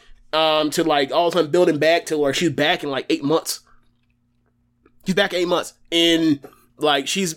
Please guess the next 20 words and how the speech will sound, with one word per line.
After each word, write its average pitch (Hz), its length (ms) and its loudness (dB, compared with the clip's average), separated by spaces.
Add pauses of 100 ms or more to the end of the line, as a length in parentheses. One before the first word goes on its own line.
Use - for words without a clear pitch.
she's 170 160 -2
back 170 360 2
and 156 140 -2
she's 151 180 -4
wrestling 156 380 2
Hibiki. 165 460 2
Hibiki 170 420 0
is 160 100 2
someone 160 220 4
that 143 140 0
I've, 135 240 0 (300)
you 160 80 0
know, 110 420 -4
um, 123 260 0
out 156 160 0
of 156 60 -2
that, 143 120 -2
like, 143 260 0
class 165 380 0
of 143 320 -6